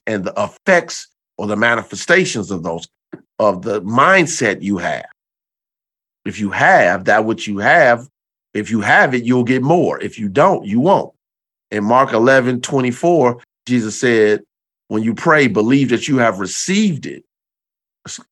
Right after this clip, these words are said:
excuse me, "When you pray, believe that you have it, or believe that it's already yours and you will receive it," depending on the translation. "When you pray, believe that you have it and you will receive it."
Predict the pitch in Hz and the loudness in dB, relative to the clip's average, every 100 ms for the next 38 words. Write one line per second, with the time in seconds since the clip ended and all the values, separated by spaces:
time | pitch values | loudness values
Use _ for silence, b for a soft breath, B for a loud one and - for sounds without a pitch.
0 | _ _ - 120 147 113 92 - _ 110 | _ _ -6 -4 -2 -4 -4 -12 _ -6
1 | 107 107 151 131 104 123 127 113 101 - | -6 -2 0 0 0 0 0 0 -2 -4
2 | 98 110 147 104 95 - _ _ _ _ | -4 2 2 2 -2 -10 _ _ _ _
3 | _ _ _ _ _ _ 113 117 120 131 | _ _ _ _ _ _ -4 0 4 4
4 | 113 110 _ - 113 107 101 113 113 107 | 2 -4 _ -4 -2 -2 2 2 4 0
5 | 90 113 156 120 104 101 98 104 110 113 | -2 2 4 4 2 -2 -2 -2 0 -2
6 | 120 170 135 78 90 104 95 92 104 104 | -2 -2 -2 -4 -6 -6 -4 -4 -4 -2
7 | 113 110 139 135 - 90 90 101 160 127 | -2 0 0 0 -2 -8 -6 -4 0 0
8 | 87 87 101 101 95 - 92 87 156 107 | 0 -2 -4 -2 -4 -6 -6 -2 0 0
9 | 95 101 _ _ - 104 104 110 95 90 | -4 -10 _ _ -12 -6 -4 -2 -4 -6
10 | 90 135 90 55 | -4 -4 -4 -6